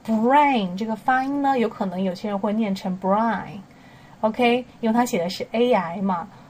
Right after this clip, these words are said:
很有可能把它念成这个 brain 哈，但是它是念 A，brain，brain，brain，OK？Yes。那么如果你喜欢我们的英文电台呢，也可以加入我们的八天英语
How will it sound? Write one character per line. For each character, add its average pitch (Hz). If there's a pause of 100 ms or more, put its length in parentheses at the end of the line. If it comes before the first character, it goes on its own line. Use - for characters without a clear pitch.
很 226
有 262
可 247
能 202
把 202
它 185
念 220
成 196
这 208
个 196
brain 190
哈， 190
但 233
是 226
它 226
是 233
念 214 (100)
A，brain，brain，brain，OK？Yes。 214 (400)
那 262
么 254
如 269
果 269
你 233
喜 240
欢 226
我 247
们 202
的 196
英 254
文 240
电 254
台 220
呢， 262
也 233
可 208
以 208
加 240
入 240
我 196
们 185
的 190
八 226
天 247
英 269
语 190